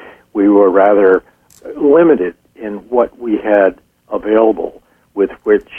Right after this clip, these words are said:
to evaluate what life was about. And I would hear that minister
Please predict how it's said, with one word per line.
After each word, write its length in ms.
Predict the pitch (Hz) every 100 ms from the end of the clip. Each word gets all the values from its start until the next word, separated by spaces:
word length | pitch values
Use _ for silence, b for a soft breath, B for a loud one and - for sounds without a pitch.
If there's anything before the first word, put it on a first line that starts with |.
| - - -
to 180 | 107 92
evaluate 760 | 85 95 101 104 90 92 -
what 280 | - 127 -
life 320 | 110 113 110
was 160 | 135 117
about. 400 | 135 139 160 - _ B B B B -
And 340 | 104 104 104
I 200 | 107 113
would 200 | 127 123
hear 320 | - 139 143 135
that 320 | 120 117 -
minister 520 | 127 120 - -